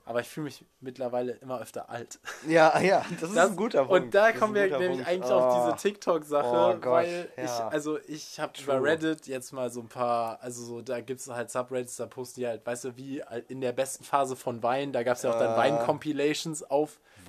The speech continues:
Speaker 2: Vine.
Speaker 1: YouTube.
Speaker 2: Das kennen bestimmt die jungen Leute gar nicht
Speaker 1: Ja,
Speaker 2: mehr, ne?
Speaker 1: Leute, ach, das war so
Speaker 2: <laughs> Das Vine
Speaker 1: vor
Speaker 2: Social
Speaker 1: Ewigkeiten so eine
Speaker 2: Network, ja.
Speaker 1: App, da konntest du nur so sechs Mi-, sechs Sekunden
Speaker 2: Da hat
Speaker 1: Videos
Speaker 2: es
Speaker 1: machen, aber
Speaker 2: angefangen, würde ich
Speaker 1: genau
Speaker 2: behaupten.
Speaker 1: das,
Speaker 2: Auch, da gab's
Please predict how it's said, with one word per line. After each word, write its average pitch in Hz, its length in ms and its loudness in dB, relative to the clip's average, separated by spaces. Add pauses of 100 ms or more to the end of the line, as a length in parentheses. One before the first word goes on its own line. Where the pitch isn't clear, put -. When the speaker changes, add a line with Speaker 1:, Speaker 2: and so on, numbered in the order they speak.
Speaker 2:
Vine. 170 100 -2
Speaker 1:
YouTube. 202 360 -4 (260)
Speaker 2:
Das - 160 -16
kennen 135 200 -8
bestimmt 110 280 -10
die 104 60 -10
jungen 104 200 -8
Leute 107 300 -4
gar 101 100 -4
nicht 107 120 -8
Speaker 1:
Ja, 139 280 4
Speaker 2:
mehr, 139 80 2
ne? 147 80 6
Speaker 1:
Leute, 185 220 6
ach, 185 120 6
das 180 200 -2 (340)
war 156 160 10
so 175 200 6
Speaker 2:
<laughs> - 0 -
Das 113 180 -2
Vine 117 240 0
Speaker 1:
vor 180 180 0
Speaker 2:
Social 175 240 0
Speaker 1:
Ewigkeiten 170 640 0
so 156 140 -2
eine 156 80 2
Speaker 2:
Network, 143 200 -2
ja. 151 60 0
Speaker 1:
App, - 160 -8
da 151 140 4
konntest 165 340 -6
du 165 40 -6
nur 156 100 -2
so 143 80 -8
sechs 135 320 -4
Mi-, 151 260 -2
sechs 147 300 0
Sekunden 147 360 -4
Speaker 2:
Da 131 100 4
hat - 20 4
Speaker 1:
Videos 131 160 0
Speaker 2:
es 349 40 2
Speaker 1:
machen, 135 200 6
aber 339 100 6
Speaker 2:
angefangen, 156 380 4
würde 131 140 -6
ich - 60 -16
Speaker 1:
genau 175 280 8
Speaker 2:
behaupten. - 20 -2 (220)
Speaker 1:
das, 180 60 -10
Speaker 2:
Auch, - 20 -12
da 175 100 4
gab's 180 220 8